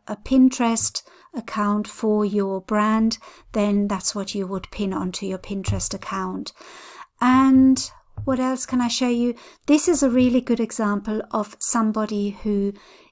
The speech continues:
is branding their books really well. This is Pretty Simple Planners. I'm sure you've seen them on Amazon when you've done your research. They have got a lovely website, very simple website. And then when you click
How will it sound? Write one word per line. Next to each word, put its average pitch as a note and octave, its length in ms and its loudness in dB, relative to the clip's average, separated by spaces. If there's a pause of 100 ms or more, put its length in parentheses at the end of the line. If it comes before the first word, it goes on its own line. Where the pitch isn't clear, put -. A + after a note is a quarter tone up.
(100)
is A3+ 240 2
branding G3+ 760 -2
their G3 360 -2
books A3 460 -4
really G3+ 340 2
well. A#3 360 0 (260)
This A#3 180 -2
is A#3 140 0
Pretty C4+ 360 -2
Simple G#3 440 -2
Planners. A#3 560 0
I'm G3+ 100 -6
sure G#3+ 180 -4
you've G#3+ 220 -4
seen A3 280 0
them G3+ 140 0
on G3 140 -6
Amazon G#3 400 0
when G3+ 160 -4
you've G3 180 -10
done G3 200 -6
your G3 160 -8
research. A3 720 -4 (560)
They A#3 180 4
have A3+ 260 -2
got G#3+ 200 -2
a G#3 80 -2
lovely A3+ 560 0 (120)
website, A#3 800 0
very G#3 240 -2
simple C4+ 500 0
website. B3 600 -2 (340)
And A#3+ 120 4
then B3 140 6
when C#4+ 160 6
you D4+ 140 6
click C4 320 -2